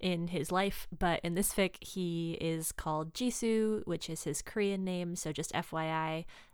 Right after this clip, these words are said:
uh, as we talk about him, we will be calling him Jisoo, so don't be too confused if you lightly are <laughs> familiar with Seventeen.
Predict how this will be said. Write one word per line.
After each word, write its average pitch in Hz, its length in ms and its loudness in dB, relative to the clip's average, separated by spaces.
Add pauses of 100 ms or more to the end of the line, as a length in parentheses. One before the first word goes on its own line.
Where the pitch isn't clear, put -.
uh, 151 200 4
as 175 200 4
we 180 60 0
talk 165 260 0
about - 160 0
him, 165 160 -4
we 160 100 -2
will 160 80 -4
be 156 100 -2
calling 165 340 -4
him 185 180 -6
Jisoo, 320 500 -2
so 190 180 0
don't 190 200 -2
be 208 60 -2
too 214 180 -6
confused 175 480 -2
if 160 120 -8
you 160 200 -4
lightly 170 640 0
are 139 120 2
<laughs> - 0 -
familiar 180 460 4
with 170 160 -2
Seventeen. 175 640 0